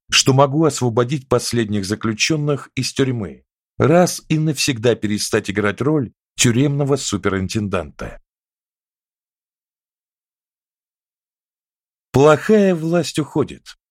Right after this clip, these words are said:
ей на смену приходит хорошая. Немногие мгновения в моей жизни доставили мне больше удовольствия,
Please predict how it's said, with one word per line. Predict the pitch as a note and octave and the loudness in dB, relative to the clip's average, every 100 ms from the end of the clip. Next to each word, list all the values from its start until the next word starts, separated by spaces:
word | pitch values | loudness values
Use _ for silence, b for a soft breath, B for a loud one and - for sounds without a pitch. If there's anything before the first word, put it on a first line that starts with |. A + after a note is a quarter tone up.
| - | -4
ей | G#2+ D3 C#3 | 0 2 2
на | C3 | 2
смену | B2 F3 F#3+ F3 | 0 0 0 0
приходит | - B2 - G#2 G2 | -2 -4 -2 -4 -4
хорошая. | - A2 F2+ - C#2+ - B1 _ _ _ _ _ _ _ _ _ _ _ | -2 0 0 -4 -6 -12 -16 _ _ _ _ _ _ _ _ _ _ _
Немногие | - C3+ F#3+ F3+ F3+ E3+ B2+ A2 | -2 2 4 4 2 2 0 -2
мгновения | A2 G2+ A#2 A#2+ A#2+ A2+ A2 | -4 -4 -4 -2 -2 -2 -4
в | G#2 | -2
моей | A2 A2 | -2 -4
жизни | G#2 F3+ B2 G2+ F#2 D#2+ _ - | -4 -6 -6 -6 -6 -10 _ -4
доставили | G2+ C3 C3 - C3+ C3 C3+ | 0 2 2 0 0 0 0
мне | C3 C3+ B2 | 0 -4 -6
больше | G2 B2+ G#2 - | -2 0 0 -2
удовольствия, | G#2 G2+ B2 D#3+ - - F#2 E2 | -2 0 0 -2 -4 -4 -4 -4